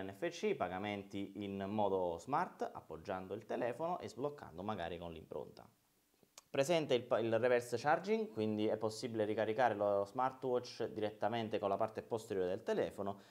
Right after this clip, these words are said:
e questo va a chiudere la nostra scheda tecnica. Rispetto appunto al Note dieci Plus, di cui forse vedremo anche un video di confronto,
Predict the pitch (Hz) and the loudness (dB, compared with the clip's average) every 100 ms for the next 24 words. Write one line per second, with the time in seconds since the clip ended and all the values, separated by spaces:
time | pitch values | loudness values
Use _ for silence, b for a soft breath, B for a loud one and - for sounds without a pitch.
0 | B B 131 127 120 120 - - 135 143 | B B 0 4 4 4 0 2 2 2
1 | - 117 117 101 110 107 98 101 - 95 | 0 2 4 4 2 -2 -2 -8 -8 -8
2 | 87 87 - 90 85 104 110 180 175 104 | -8 -12 -10 -8 -6 -6 -4 -2 -2 -4
3 | - 127 104 95 92 92 123 175 233 123 | -6 -6 -2 -2 -2 -8 -10 -10 -10 -8
4 | 131 143 - 92 139 135 117 - 92 B | -6 -6 -8 -8 -6 -6 -8 -8 -10 B
5 | B B - 180 190 170 - 117 107 104 | B B 0 4 4 4 2 2 2 2
6 | 98 120 143 123 165 180 143 139 135 147 | 2 2 2 4 4 4 2 2 4 4
7 | 143 - | 4 -16